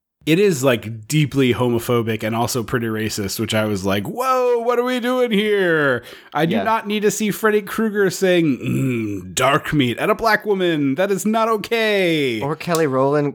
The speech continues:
Speaker 2: call Freddy Krueger a faggot. Like, why?
Speaker 1: Yeah, no
Speaker 2: Why?
Speaker 1: thanks. Don't
Speaker 2: Why?
Speaker 1: need either of these things. This is not what I need in this movie.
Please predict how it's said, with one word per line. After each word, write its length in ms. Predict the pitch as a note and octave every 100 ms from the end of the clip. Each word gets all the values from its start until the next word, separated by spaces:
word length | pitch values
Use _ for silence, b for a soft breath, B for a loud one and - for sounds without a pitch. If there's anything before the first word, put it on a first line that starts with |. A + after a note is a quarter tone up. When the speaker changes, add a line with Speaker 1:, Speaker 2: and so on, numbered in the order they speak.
| - -
Speaker 2:
call 520 | - C3+ C#3 C3 -
Freddy 300 | - C3+ C3+
Krueger 680 | C3+ C#3+ C#3 C#3 C3+ B2+ - _
a 60 | A#2
faggot. 480 | - C3+ C#3+ F#2+ -
Like, 320 | C3 A2+ G#2+ _ _ _ _
why? 300 | - C#3 D#3
Speaker 1:
Yeah, 300 | D3+ D3 A2 -
no 180 | C3 E3
Speaker 2:
Why? 80 | E3+
Speaker 1:
thanks. 400 | G3+ A3+ - -
Don't 180 | - E3+
Speaker 2:
Why? 320 | F3+ F#3+ F#3+
Speaker 1:
need 140 | D3+ G#3
either 180 | A3 F#3
of 80 |
these 180 | D#3+ D#3
things. 440 | D#3+ D#3 D3+ C#3+ -
This 260 | D#3 D#3+
is 160 | C3 B2
not 380 | D3+ D#3+ E3 E2
what 180 | D3
I 80 | D3
need 260 | C3 B2+ A#2+
in 180 | A#2 A2+
this 160 | A2
movie. 380 | A#2 F#2 F#2+